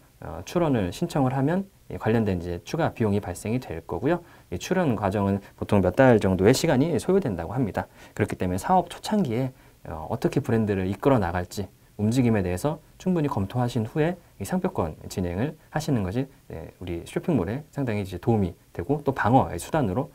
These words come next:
활용하실 수 있습니다. 앞에서 말씀드린 것처럼 이 침해 사례와 그리고 이제 등록할 때의 분류,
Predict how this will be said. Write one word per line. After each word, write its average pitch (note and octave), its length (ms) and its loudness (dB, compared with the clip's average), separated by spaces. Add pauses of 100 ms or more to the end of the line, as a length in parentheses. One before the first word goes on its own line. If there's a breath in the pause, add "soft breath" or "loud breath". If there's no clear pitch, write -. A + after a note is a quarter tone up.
활용하실 E3+ 440 0
수 - 140 -2
있습니다. F2+ 440 -2 (800)
앞에서 B2+ 320 0
말씀드린 A#2 460 2
것처럼 C3 480 0 (360 loud breath)
이 F2+ 240 -4
침해 G#3+ 240 2
사례와 A2+ 600 0 (160)
그리고 A#2 360 -2 (220)
이제 E2+ 240 -8 (340)
등록할 C3 440 6
때의 G#2 320 -2
분류, C3+ 400 6